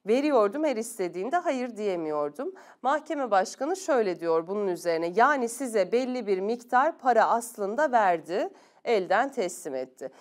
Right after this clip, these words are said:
Seçil Erzan, "Savcı Bey'e söylemiştik ilk olduğunu, ismini açıklamayacağım demiştim. O dönemde bir üç yüz bin dolardan bahsetmiştim."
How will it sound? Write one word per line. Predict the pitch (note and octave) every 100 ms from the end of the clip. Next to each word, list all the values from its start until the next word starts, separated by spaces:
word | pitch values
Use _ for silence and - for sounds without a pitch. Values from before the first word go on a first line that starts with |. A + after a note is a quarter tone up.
| - - - - _
Seçil | - F4 F4+
Erzan, | D#4 C4 B3 B3 C#4
"Savcı | - C4+ C4 C#4+
Bey'e | C#4+ C#4+
söylemiştik | C#4 D4 C4+ D4 D#4 - A3+
ilk | B3 A#3+
olduğunu, | B3+ G#3+ G3 G3 F#3
ismini | A3 A#3+ C#4 D4
açıklamayacağım | A#3 B3 B3+ C#4 D4+ C4+ - G#3 F3 D#3 - _ -
demiştim. | G3+ B3+ C4 - C#4 F4 - - -
O | - D4
dönemde | C#4+ C4 A3+ G#3+ G3+
bir | C#4+
üç | C4+ D4+ D4
yüz | B3+ G3
bin | G#3 G#3+
dolardan | C4+ G#3+ G#3 D#4+ E4
bahsetmiştim." | G#3+ A#3+ - F3 - D#3 - - C#3+